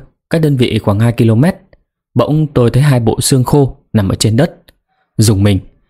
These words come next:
Ngày đó khoảng năm giờ sáng, địch hay đánh vào đơn vị. Nhờ ta đang trực chiến, chủ động đánh trả, địch phải bỏ chạy tới hàng cây dương này,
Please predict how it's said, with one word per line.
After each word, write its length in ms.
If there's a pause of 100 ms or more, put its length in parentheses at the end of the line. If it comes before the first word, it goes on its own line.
(300)
Ngày 140
đó 360
khoảng 280
năm 160
giờ 120
sáng, 340 (260)
địch 200 (140)
hay 140
đánh 240
vào 80
đơn 180
vị. 200 (600)
Nhờ 340
ta 120
đang 180
trực 200
chiến, 240 (440)
chủ 180
động 240
đánh 180
trả, 300 (400)
địch 260
phải 100
bỏ 200
chạy 360 (160)
tới 180
hàng 160
cây 160
dương 220
này, 220